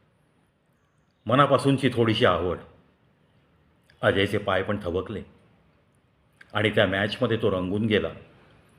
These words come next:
पण त्याला त्या मॅचमध्ये, मैदानामध्ये जे काही खेळाडू दिसत होते, त्यात न जाणो कोण, का आणि कसे काय, सुजयचा चेहरा दिसू लागला. त्याच्या पाहिलेल्या मॅचेस आठवू लागल्या.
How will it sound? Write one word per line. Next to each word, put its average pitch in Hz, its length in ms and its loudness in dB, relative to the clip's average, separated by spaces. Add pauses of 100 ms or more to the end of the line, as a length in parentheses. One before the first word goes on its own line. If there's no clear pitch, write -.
(420)
पण 117 160 2
त्याला 123 200 8
त्या 127 160 4
मॅचमध्ये, 120 560 4
मैदानामध्ये 107 800 2 (560)
जे 120 140 4
काही 143 200 6
खेळाडू 120 340 6
दिसत 117 200 0
होते, 98 460 -2 (600)
त्यात 120 240 8
न 113 120 4
जाणो 120 280 6
कोण, 95 260 -2 (200)
का 113 120 6
आणि 113 280 2
कसे 107 260 0
काय, 85 260 -4 (1040)
सुजयचा 143 380 6
चेहरा 117 340 6
दिसू 110 240 -2
लागला. 78 280 -10 (1200)
त्याच्या 123 240 8
पाहिलेल्या 117 420 6
मॅचेस 107 380 0
आठवू 95 260 -2
लागल्या. 82 280 -8